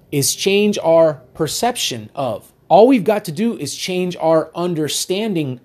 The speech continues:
of our relationship with pain. And one of the ways that we can do that, and I promise you that I'm really done,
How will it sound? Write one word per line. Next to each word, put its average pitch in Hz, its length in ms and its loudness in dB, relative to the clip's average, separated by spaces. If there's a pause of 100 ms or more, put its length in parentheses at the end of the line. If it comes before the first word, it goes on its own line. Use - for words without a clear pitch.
of 131 320 -2 (380)
our 156 400 4 (220)
relationship 147 1120 -2 (360)
with 170 600 -2 (480)
pain. 175 340 -4 (920)
And 160 180 2
one 190 160 6
of 208 80 4
the 208 80 6
ways 208 260 6
that 180 100 0
we 180 120 -2
can 170 160 -6
do 180 160 -2
that, 208 320 0 (100)
and 139 120 -10
I 147 80 -6
promise 180 340 -2
you 170 80 -4
that 170 100 -4
I'm 151 160 -6
really 175 200 2
done, 123 300 -8